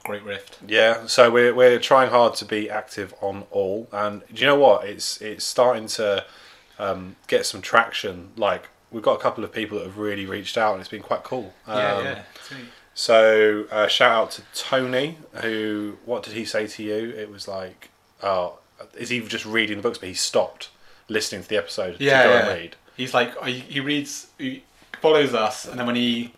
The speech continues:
Speaker 1: catches up with the book and then listens to us and catches
Speaker 2: Yeah.
Speaker 1: up, and it's, it's really cool.
Speaker 2: Which for me is like, it makes it all feel really worth it. I mean, it's a pleasure doing this anyway, but when people are turning around and saying, "Oh, do you know what?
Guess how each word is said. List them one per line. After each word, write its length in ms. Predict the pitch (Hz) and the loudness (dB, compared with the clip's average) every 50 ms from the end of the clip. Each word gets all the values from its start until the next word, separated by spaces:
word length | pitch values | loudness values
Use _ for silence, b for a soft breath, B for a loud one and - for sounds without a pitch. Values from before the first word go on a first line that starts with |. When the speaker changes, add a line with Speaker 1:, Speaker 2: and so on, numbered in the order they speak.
| - | -10
Speaker 1:
catches 320 | - - 143 135 - - 139 | -6 -4 -4 -4 -6 -4 -4
up 100 | 143 - | -4 -4
with 80 | 131 123 | -4 -8
the 60 | 123 | -8
book 220 | - 135 127 123 - 117 | -2 -2 -2 -2 -2 -4
and 40 | 120 | -8
then 240 | 117 120 120 120 - | -6 -6 -8 -8 -8
listens 280 | 120 - 123 117 110 - | -10 -8 -8 -10 -10 -6
to 120 | 123 117 | -6 -4
us 160 | 110 107 - 113 | -4 -6 -6 -12
and 100 | 110 110 | -12 -6
catches 220 | - 120 101 98 | -6 -2 2 4
Speaker 2:
Yeah. 180 | 101 98 117 120 | 4 4 4 2
Speaker 1:
up, 80 | 117 | -2
and 80 | 113 117 | -4 -12
it's, 100 | 113 - | -16 -14
it's 140 | - - 139 | -14 -8 -8
really 140 | 151 - | -6 -2
cool. 120 | - 131 127 | 6 6 6
Speaker 2:
Which 160 | 123 110 - | 6 6 -2
for 160 | - - 127 | 0 0 2
me 240 | 127 135 131 120 110 | 4 4 4 4 4
is 140 | 101 92 95 | 0 -2 -2
like, 260 | 92 90 87 85 76 76 - _ _ - | -2 -2 -2 -4 -8 -12 -18 _ _ -18
it 80 | - - | -14 -6
makes 280 | 117 110 104 101 - | -4 -4 -4 -4 -6
it 40 | 95 | -10
all 80 | 87 90 | -12 -12
feel 240 | - - 98 87 85 | -12 -10 -10 -8 -8
really 260 | 85 92 90 85 82 | -8 -8 -10 -10 -8
worth 320 | 85 101 101 101 92 - - | -6 -6 -4 -4 -6 -8 -12
it. 80 | - | -14
I 20 | 87 | -10
mean, 140 | 95 95 | -10 -10
it's 100 | 90 - | -10 -10
a 40 | - | -8
pleasure 260 | - - 110 95 - | -2 0 0 0 -2
doing 180 | 87 90 90 87 | -6 -10 -10 -10
this 140 | 85 - - | -8 -6 -6
anyway, 260 | 113 113 98 85 82 | -4 -2 -2 -4 -4
but 180 | - - 92 87 | -4 -6 -4 -4
when 140 | 98 95 90 | -4 -4 -4
people 220 | - 110 104 107 | -6 -10 -10 -10
are 40 | 95 | -8
turning 220 | - 107 98 95 | -6 -4 -4 -4
around 100 | 95 92 | -4 -6
and 80 | 90 90 | -6 -8
saying, 280 | - 92 90 90 87 - b b b b b b b b | -8 -8 -8 -10 -10 -14 b b b b b b b b
"Oh, 240 | 104 101 95 87 | 0 0 0 0
do 100 | - - | -2 -6
you 20 | 110 | -4
know 140 | 110 104 104 | -4 -2 -2
what? 260 | 104 101 90 - - | -2 -2 -4 -6 -8